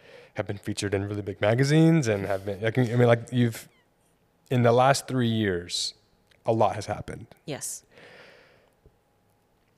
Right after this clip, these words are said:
Speaker 1: You know, my question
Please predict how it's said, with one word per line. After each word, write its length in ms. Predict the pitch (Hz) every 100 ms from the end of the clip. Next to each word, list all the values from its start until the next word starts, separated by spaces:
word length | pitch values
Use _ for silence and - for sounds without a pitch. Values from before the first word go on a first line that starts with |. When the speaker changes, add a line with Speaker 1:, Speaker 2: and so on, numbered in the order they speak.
| _ _ _ _ _ _ _
Speaker 1:
You 100 | 135
know, 280 | 113 107 104 - _ _ _ _ _
my 120 | 110
question 840 | 110 - 123 131 - 117 104 101